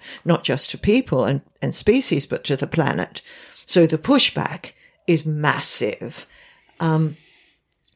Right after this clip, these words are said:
which makes it incredibly important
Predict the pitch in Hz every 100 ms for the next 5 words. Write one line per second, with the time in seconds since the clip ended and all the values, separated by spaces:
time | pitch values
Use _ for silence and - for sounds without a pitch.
0 | _ 190 208 208 - 175 190 190 - -
1 | - 190 180 - - 202 233 220 160 156
2 | 143 135 147 117 - 156 -